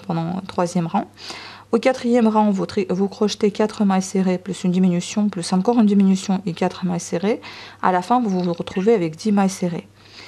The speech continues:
Et ensuite, ah oui, j'ai dit quatre ma-, quatre rangs, non, c'est six rangs. Et rang cinq et six, eh ben, vous, vous crochetez tout simplement ces dix mailles serrées tout autour, hein, c'est tout. Vous faites ça deux fois, donc vous arrêtez au, et coupez le fil en laissant suffisamment de longueur pour l'assemblage.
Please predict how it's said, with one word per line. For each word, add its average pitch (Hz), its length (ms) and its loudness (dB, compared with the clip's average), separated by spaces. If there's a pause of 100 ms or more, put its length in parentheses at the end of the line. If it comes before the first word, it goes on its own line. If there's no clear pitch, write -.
(380)
Et 226 100 4
ensuite, 262 520 0
ah 202 120 2
oui, 180 100 4
j'ai 180 140 0
dit 180 140 -4
quatre 208 260 0
ma-, 208 260 2
quatre 202 280 -2
rangs, 233 100 4
non, 185 160 2
c'est - 160 -6
six 202 360 0
rangs. 180 240 0 (600)
Et 208 140 4
rang 233 180 4
cinq 233 380 0
et 214 60 4
six, 254 380 -2
eh 233 80 6
ben, 190 120 2
vous, 175 120 2 (100)
vous 196 140 2
crochetez 208 360 0
tout 262 80 -6
simplement 190 420 0
ces 208 240 -2
dix 180 160 -2
mailles 190 160 2
serrées 190 420 0
tout 185 260 -4
autour, 185 380 -6
hein, 160 140 -2
c'est 185 220 -8
tout. 185 160 -14 (440)
Vous 208 100 2
faites 233 220 2
ça 190 160 2
deux 208 180 2
fois, 202 360 0
donc 175 220 0
vous 196 140 0
arrêtez 190 420 0
au, 175 180 0
et - 80 -4
coupez 185 320 -2
le 170 80 -2
fil 185 240 -4
en 175 100 2
laissant 170 280 -2
suffisamment 190 540 2
de 160 200 -2 (380)
longueur 196 500 4
pour 190 160 0
l'assemblage. 180 680 2